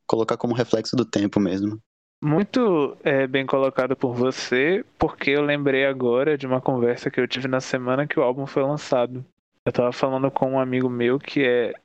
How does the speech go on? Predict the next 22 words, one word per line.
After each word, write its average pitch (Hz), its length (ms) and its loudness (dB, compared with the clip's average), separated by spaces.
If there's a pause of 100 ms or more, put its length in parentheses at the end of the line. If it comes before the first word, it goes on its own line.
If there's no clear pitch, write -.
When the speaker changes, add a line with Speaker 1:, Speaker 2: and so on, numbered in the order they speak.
(120)
Speaker 2:
do 139 240 2
Rio 143 200 0
de 135 100 -4
Janeiro, 131 520 0 (460)
mas 127 760 0 (100)
ele 131 800 2 (500)
tem 135 160 0
parentes 143 680 0
do 147 120 -4
Nordeste, 143 720 0
então 156 200 -2
ele 143 120 2
acabou 139 460 0 (240)
crescendo 147 1000 0
rodeado 139 520 0
pela 139 200 2
cultura 139 300 0
nordestina. 135 720 -2 (800)
E 131 200 4
aí 143 560 2
ele 151 260 2
veio 147 640 0